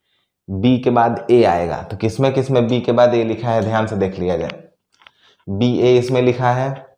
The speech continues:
इसमें नहीं है, इसमें, इसमें नहीं, आंसर मिल गया, बी ए बन गया। देखना कैसे बन रहा है, बस अप्रोच बेसिक, एकदम बेसिक ग्रामर को पकड़ के बनाइए, सवाल बन जाएगा, कोई दिक्कत तकलीफ नहीं। चलिए अब आते हैं इसमें क्या करना है बउआ जी।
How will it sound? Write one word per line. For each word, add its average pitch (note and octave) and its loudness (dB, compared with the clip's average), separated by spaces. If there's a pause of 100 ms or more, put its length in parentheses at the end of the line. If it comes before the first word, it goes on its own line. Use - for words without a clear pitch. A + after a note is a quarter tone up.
(460)
इसमें A#2+ 0
नहीं A#2+ 2
है, A#2+ 2
इसमें, A#2 0
इसमें G#2 -4
नहीं, F#2 2
आंसर G2 0
मिल F#2 0
गया, E2 -2
बी E2+ -6
ए - -12
बन A#2 0
गया। A#2+ -2 (880)
देखना D#3+ 2
कैसे D3+ 2
बन A2 2
रहा F#2+ 2
है, G#2 -2
बस A2 -2
अप्रोच D3+ 2
बेसिक, B2+ 2
एकदम - -4
बेसिक B2+ 2
ग्रामर C3 0
को B2+ -4
पकड़ B2 0
के B2+ -2
बनाइए, B2 2
सवाल G2 0
बन E2 -4
जाएगा, C2+ -6
कोई A#2 0
दिक्कत G2 -6
तकलीफ C#3+ -2
नहीं। G2+ -2 (1900)
चलिए A#2+ 4
अब A2+ 2
आते A2 2
हैं B2 2
इसमें A#2+ 2
क्या B2 4
करना B2 2
है B2 2
बउआ B2 4
जी। C#3+ 0